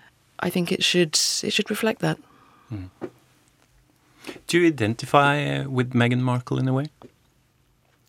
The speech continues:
Speaker 1: Absolutely. Um, um, not a duchess, not an actress, have been a waitress. Um, no, but as, you know, as a,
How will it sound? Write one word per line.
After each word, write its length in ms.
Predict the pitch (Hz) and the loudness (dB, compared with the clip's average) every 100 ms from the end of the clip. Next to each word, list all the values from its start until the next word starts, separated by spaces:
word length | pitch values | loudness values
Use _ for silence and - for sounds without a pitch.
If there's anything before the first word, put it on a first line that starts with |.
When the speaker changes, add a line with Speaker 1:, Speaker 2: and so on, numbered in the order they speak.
| _ | _
Speaker 1:
Absolutely. 680 | 226 - 180 220 208 147 143 - | -2 2 4 4 4 4 2 4
Um, 560 | 170 175 170 170 170 170 - - - - - - _ | 8 10 10 6 2 -2 -8 -18 -18 -20 -20 -20 _
um, 440 | 170 160 160 160 - | 0 2 2 0 4
not 160 | 240 | 6
a 60 | 220 | 8
duchess, 640 | 202 180 - 208 240 - | 8 8 8 6 6 4
not 160 | 208 202 | 2 4
an 60 | 190 | 4
actress, 760 | 180 - 185 233 - - - - | 4 2 2 2 2 -2 -4 -4
have 240 | - 214 | 0 2
been 100 | 185 | 4
a 60 | 170 | 6
waitress. 640 | 165 156 - 202 - - - | 6 4 4 2 0 -4 4
Um, 460 | 185 185 180 180 175 | 6 8 6 2 -4
no, 240 | 196 208 160 | 4 8 8
but 120 | - | 8
as, 160 | 208 - | 6 6
you 80 | 214 | 6
know, 100 | 190 | 8
as 200 | 175 180 | 8 8
a, 180 | 180 | 6